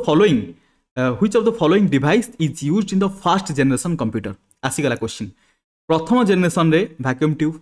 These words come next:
ମୁଁ କହିଥିଲି ଆପଣମାନଙ୍କୁ କୋଶ୍ଚିନ୍ ପଚାରିବ। ପ୍ରଥମ ଜେନେରେସନରେ ଭ୍ୟାକ୍ୟୁମ୍ ଟ୍ୟୁବ୍, ସେକେଣ୍ଡ ଜେନେରେସନରେ ଟ୍ରାଞ୍ଜିଷ୍ଟର, ଥାର୍ଡ ଜେନେରେସନରେ ଇଣ୍ଟିଗ୍ରେଟେଡ୍ ସର୍କିଟ୍, ଫୋର୍ଥ ଜେନେରେସନରେ ମାଇକ୍ରୋପ୍ରୋସେସର। ସୋ, କ୍ୟାଥୋଡର ଟ୍ୟୁବ୍ ସେମିତି କିଛି ବି ଜିନିଷ ନୁହେଁ।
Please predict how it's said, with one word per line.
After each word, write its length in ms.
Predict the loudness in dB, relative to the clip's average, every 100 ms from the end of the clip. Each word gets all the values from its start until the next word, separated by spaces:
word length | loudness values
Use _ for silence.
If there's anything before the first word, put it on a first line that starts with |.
| -4
ମୁଁ 60 | 0
କହିଥିଲି 300 | 2 2 -2
ଆପଣମାନଙ୍କୁ 340 | -2 -2 -2
କୋଶ୍ଚିନ୍ 280 | -4 -4 -4
ପଚାରିବ। 260 | -6 -8 -10 _ _ _
ପ୍ରଥମ 220 | -2 0 2
ଜେନେରେସନରେ 400 | 2 2 0 -2
ଭ୍ୟାକ୍ୟୁମ୍ 280 | -2 0 0
ଟ୍ୟୁବ୍, 160 | 0
ସେକେଣ୍ଡ 300 | -2 -2 0 2
ଜେନେରେସନରେ 440 | 2 0 -2 -4
ଟ୍ରାଞ୍ଜିଷ୍ଟର, 460 | -2 -2 -2 -4 -6 _ _ _
ଥାର୍ଡ 180 | -2 2
ଜେନେରେସନରେ 520 | 4 2 2 0 0 0
ଇଣ୍ଟିଗ୍ରେଟେଡ୍ 480 | -2 -2 0 0 0
ସର୍କିଟ୍, 360 | -2 -2 -2 -4 _ _ -2
ଫୋର୍ଥ 160 | 0 2
ଜେନେରେସନରେ 420 | 0 0 -4 -4
ମାଇକ୍ରୋପ୍ରୋସେସର। 680 | -6 -6 -8 -12 -14 -14 -16 _ _ _ _
ସୋ, 80 | -4
କ୍ୟାଥୋଡର 420 | -2 -2 0 0 2
ଟ୍ୟୁବ୍ 220 | 2 0
ସେମିତି 220 | 2 0
କିଛି 180 | 0 -2
ବି 60 | -2
ଜିନିଷ 200 | -2 -4
ନୁହେଁ। 180 | -6